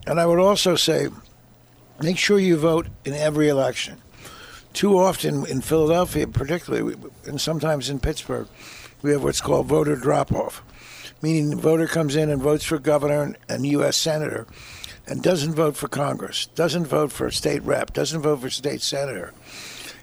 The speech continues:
And as a result, we sometimes don't cast as many votes as people who actually showed up in the polls for very important elections. So if you want to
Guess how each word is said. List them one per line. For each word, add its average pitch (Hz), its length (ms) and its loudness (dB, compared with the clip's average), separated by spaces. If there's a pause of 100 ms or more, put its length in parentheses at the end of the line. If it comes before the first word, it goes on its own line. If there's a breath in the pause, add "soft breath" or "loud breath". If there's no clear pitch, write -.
And 135 500 -4 (540)
as 135 180 -2
a 147 40 4
result, 175 460 2 (300)
we 143 120 0
sometimes 151 540 0
don't 147 240 0
cast 151 460 -2 (600 loud breath)
as 135 180 -6
many 151 220 0
votes 147 340 0
as - 280 -2 (160)
people 151 260 2
who 147 80 4
actually 143 300 0
showed 151 260 2
up 143 160 0
in 139 80 -4
the 143 100 -4
polls 185 340 2
for 123 160 -6
very 151 280 2
important 151 420 0
elections. - 540 -4 (440 loud breath)
So 147 160 0
if 113 140 -2
you 151 100 4
want 175 220 4
to 185 120 2